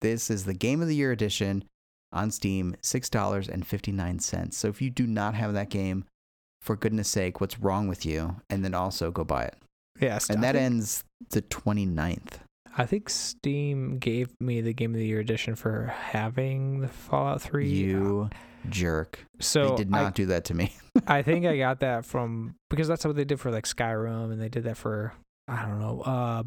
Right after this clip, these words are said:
Speaker 2: Borderlands two,
Speaker 1: Yeah.
Speaker 2: Company of Heroes, like that, which is all a Dirt Rally. Like, I would just randomly get these upgraded versions of the game, and it was kinda nice. So I haven't
Speaker 1: Yeah.
Speaker 2: gotten that in a while, but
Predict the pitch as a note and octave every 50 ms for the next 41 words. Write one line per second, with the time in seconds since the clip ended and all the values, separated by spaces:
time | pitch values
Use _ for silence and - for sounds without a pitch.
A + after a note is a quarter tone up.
0 | A#2+ - - C3+ C3 C3 C3 B2+ B2+ B2+ B2+ B2+ B2+ B2+ B2+ B2+ B2 B2 A#2+ -
1 | - - - - - - C3 B2+ B2+ B2 A#2+ B2 B2 A#2+ A#2+ - - - - _
2 | _ _ _ - G#2+ G#2 G2 F2+ F2+ - - _ _ - - C#3 C3 B2+ C3 B2+
3 | B2 - - C3 B2+ B2 B2 B2 C3 B2 C3 B2+ B2 C3 C3+ C3+ C3+ C3 A#2+ B2+
4 | C#3 C3+ C3 C3 - - - D#3+ C#3+ C3+ C3+ B2+ A#2+ B2+ C3 - - - - _
5 | _ _ _ _ _ _ _ _ _ - - - D3+ C#3+ B2 A#2 A#2 A#2+ B2+ C3+
6 | C#3 B2+ B2 - - B2+ C3 C3 C3 B2+ A#2 - B2+ C3 C#3 C#3+ C#3 C3+ B2+ B2+
7 | B2+ A#2+ - C3+ B2 A#2+ A#2 A#2 - - - _ _ _ _ _ - - - D#3+
8 | C#3 B2 - C#3+ C3+ C3 B2 A#2 A2+ A2+ A2+ A#2+ A#2+ A#2+ A#2+ A#2 A#2 A#2+ G#2+ A2
9 | G#2+ G#2+ - A2 A2 G#2+ G#2 G#2 G#2 A2 A#2 A2 G#2 G#2 G#2+ G#2+ G#2+ - - B2
10 | A2+ G#2+ G#2 G#2+ G#2 G#2+ G#2+ - - - - A#2+ A2+ A#2 A2+ B2+ B2 B2+ B2+ C3
11 | B2+ - F2+ F2+ F2+ A#2 A#2 A2 A2 G#2+ G#2+ A2+ A#2 A#2 A#2 A#2 A#2+ B2+ B2 -
12 | B2+ B2 -